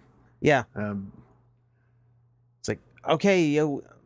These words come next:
Speaker 1: I get it. You want a Predacon, but you also want the most popular Beast Wars character. Okay, you're splitting the difference the wrong way here.
Speaker 2: Yeah.
Speaker 1: It's no one, no one cares about beige and purple Dinobot.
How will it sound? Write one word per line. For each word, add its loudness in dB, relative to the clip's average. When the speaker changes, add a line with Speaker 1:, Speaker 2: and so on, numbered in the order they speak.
Speaker 1:
I 2
get 2
it. 0
You 0
want -2
a -2
Predacon, 0
but 0
you 0
also 0
want -2
the -4
most -2
popular 0
Beast -4
Wars -2
character. 0
Okay, -2
you're -4
splitting -2
the 0
difference -2
the 0
wrong -2
way -2
here. -8
Speaker 2:
Yeah. 0
Speaker 1:
It's -8
no 0
one, 0
no 2
one 0
cares 0
about 0
beige 0
and -6
purple -2
Dinobot. -2